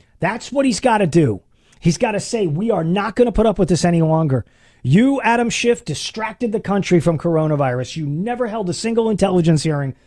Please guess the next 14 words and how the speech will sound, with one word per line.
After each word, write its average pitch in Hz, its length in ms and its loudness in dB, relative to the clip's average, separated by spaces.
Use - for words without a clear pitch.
when 170 160 0
it 165 120 -8
came 202 300 -2
to 185 340 4
the 156 120 2
coronavirus. 160 840 2
You 160 80 2
never 240 440 0
uttered 226 240 0
the 214 80 0
word 196 280 2
China. 180 460 -2
A-, 196 40 0
uh, 196 400 4